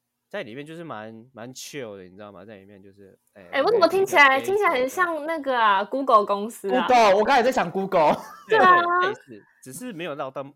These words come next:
Speaker 1: 没有到空间
Speaker 2: 你说没有
Speaker 1: 没有到那么大间这样。
Speaker 2: 然后可能也没有按摩室，你知道，就是我
Speaker 1: 啊，对，对，
Speaker 2: 之前有看那个
Speaker 1: 对，也没有午休
Speaker 2: Google。
Speaker 1: 的地方这样。
Speaker 2: <laughs> 对，对，对，午休室、按摩室、娱乐室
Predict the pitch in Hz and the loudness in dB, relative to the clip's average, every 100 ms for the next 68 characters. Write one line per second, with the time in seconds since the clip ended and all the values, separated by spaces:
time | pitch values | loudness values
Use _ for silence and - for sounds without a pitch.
0 | _ - 156 147 139 131 139 _ _ - | _ -16 -12 -10 -10 -12 -20 _ _ -16
1 | 143 147 220 311 320 247 - 196 - - | -16 -8 -4 0 0 0 -2 -10 -16 -16
2 | - - 196 185 247 302 302 240 208 202 | -16 -18 -18 -10 -6 -4 -4 -4 -4 -4
3 | 226 - 214 185 175 196 - - 180 - | -4 -2 -4 -6 -10 -12 -14 -14 -14 -12
4 | 180 247 302 359 - - - - 330 - | -8 -4 0 0 -2 -8 -16 -4 -2 0
5 | 202 202 254 156 269 214 226 165 - 123 | -2 -2 -4 -2 -2 -2 -4 -6 -8 -12
6 | 107 110 107 98 90 - - - 403 320 | -18 -18 -18 -20 -14 -14 0 2 2 0
7 | - 220 160 226 170 220 202 220 254 - | -2 -6 -6 -4 -4 -4 -4 -6 -10 -14
8 | - 214 220 294 285 320 - 262 233 262 | -10 -4 -2 2 2 0 -4 -4 -4 -4
9 | 233 208 202 - 233 202 202 214 202 202 | -6 -10 -12 -12 -10 -6 -6 -6 -8 -10
10 | - 180 | -14 -14